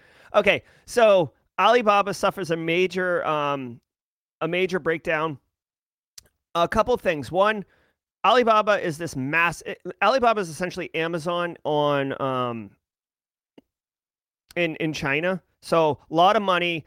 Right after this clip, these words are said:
Uh, the guy who used to run that, uh, I feel like the Ch-, so <sighs> the Chinese government and the corporate commercial sector are very intertwined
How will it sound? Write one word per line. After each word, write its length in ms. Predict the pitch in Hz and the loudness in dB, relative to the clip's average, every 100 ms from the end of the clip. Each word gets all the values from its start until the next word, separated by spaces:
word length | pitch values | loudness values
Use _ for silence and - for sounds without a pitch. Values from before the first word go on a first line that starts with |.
| _ - | _ -6
Uh, 200 | 156 151 | -2 0
the 140 | 147 160 | 0 0
guy 260 | 196 202 | 2 4
who 100 | 220 | 2
used 240 | 208 202 - | -2 -8 -4
to 100 | 160 | 0
run 240 | 151 165 | 0 0
that, 260 | 160 156 - - | -2 -2 -4 -8
uh, 340 | 139 135 135 - - | -6 -4 -4 -6 -6
I 80 | |
feel 160 | 151 214 | -4 -2
like 200 | 202 - | -4 -6
the 100 | 180 | -12
Ch-, 120 | - - - | -10 -16 -14
so 320 | 220 226 - _ _ | -4 -4 -4 _ _
<sighs> 400 | 160 - _ _ - | -14 -14 _ _ -6
the 80 | |
Chinese 360 | 220 285 370 208 | -2 0 0 -2
government 500 | 190 196 180 160 - _ _ _ | 0 0 0 -2 -4 _ _ _
and 460 | 180 185 175 165 - _ - | -2 2 2 2 -2 _ -16
the 480 | 143 175 165 156 131 _ _ _ - | -6 -2 -2 -2 -6 _ _ _ -14
corporate 580 | - 214 233 220 202 - - | 0 2 2 0 -2 -4 -8
commercial 560 | 196 175 190 - 185 | -6 0 0 -2 -6
sector 600 | 151 - 170 - 170 147 - _ - | -8 -4 -4 -2 -4 -4 -6 _ -2
are 100 | 147 | -2
very 640 | 131 165 226 226 220 196 | 0 2 4 6 4 2
intertwined 840 | 180 170 170 - 156 143 131 127 | -2 -4 -8 -6 -4 -2 -2 -6